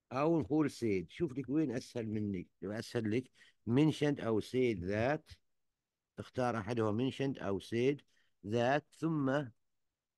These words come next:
نكتب هذه العبارة. إما أن نكتبها كما هي أو أن نقوم بتغيير بعض الكلمات لتعطي نفس المعنى.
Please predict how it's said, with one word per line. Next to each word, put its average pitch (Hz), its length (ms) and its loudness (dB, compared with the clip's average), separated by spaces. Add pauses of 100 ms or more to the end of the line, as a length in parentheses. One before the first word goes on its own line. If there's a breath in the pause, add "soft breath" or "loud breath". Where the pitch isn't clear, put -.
(460)
نكتب 131 500 -2
هذه 127 260 2
العبارة. 104 580 2
إما 170 220 8
أن 147 80 10
نكتبها 131 540 10
كما 139 380 4
هي 147 200 6
أو 135 340 4
أن 139 280 6
نقوم 131 360 8
بتغيير 123 500 8
بعض 123 340 6
الكلمات 117 800 4
لتعطي 120 520 2
نفس 120 260 2
المعنى. 90 480 -2